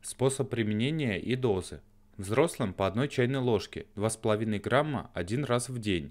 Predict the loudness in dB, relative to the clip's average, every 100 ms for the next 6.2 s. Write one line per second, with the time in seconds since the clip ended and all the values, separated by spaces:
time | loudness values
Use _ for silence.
0 | -4 -2 0 0 2 0 -2 -2 -4 -6
1 | -14 -20 -20 -20 _ _ _ 0 2 2
2 | 0 0 -2 0 0 0 -2 -6 -12 -20
3 | -8 -6 -4 0 2 2 2 0 -2 -2
4 | 0 0 -2 -4 -4 -4 0 0 0 -2
5 | -8 -16 -20 _ -4 2 4 4 0 -6
6 | -10 -16